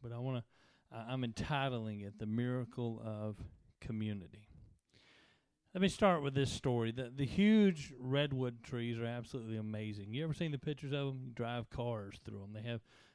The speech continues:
tunnels through 'em. They're, they're massive, massive trees that are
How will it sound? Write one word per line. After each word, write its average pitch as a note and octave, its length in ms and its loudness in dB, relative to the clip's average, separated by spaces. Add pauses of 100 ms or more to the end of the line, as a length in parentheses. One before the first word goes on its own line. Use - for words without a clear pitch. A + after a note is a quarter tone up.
(100)
tunnels A#2+ 480 0
through G#2+ 240 -4
'em. G#2 80 -6
They're, A2+ 180 -4
they're A2+ 160 -6
massive, B2 920 -6
massive A2+ 760 -8
trees G#2+ 480 -8
that G#2 140 -4
are G2+ 100 -4